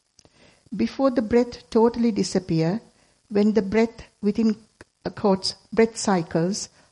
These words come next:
are happening, I experience a very tranquil and peaceful state of mind.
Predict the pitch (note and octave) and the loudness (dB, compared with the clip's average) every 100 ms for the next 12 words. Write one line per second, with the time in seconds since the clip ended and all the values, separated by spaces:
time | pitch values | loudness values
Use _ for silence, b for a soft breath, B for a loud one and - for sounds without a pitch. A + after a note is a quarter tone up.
0 | b F#3 F3 - - E3 D3+ D#3+ G#3 _ | b -4 -2 -6 -4 -2 -2 -4 -8 _
1 | b b b G3 G3 G#3 - - B3 B3 | b b b 0 0 -2 -6 0 0 2
2 | B3 B3 A#3+ G3+ G#3 A#3 - G3 G3 G3+ | 0 2 2 2 2 0 0 -2 0 0
3 | G#3+ A3+ G3 G3 - G3+ - F3+ F#3 - | 0 0 -2 -4 -4 -4 -4 -2 -2 -2
4 | G3 E3 F#3+ F#3 G#3 G3 D3+ | -2 -2 -4 -4 -2 -2 -4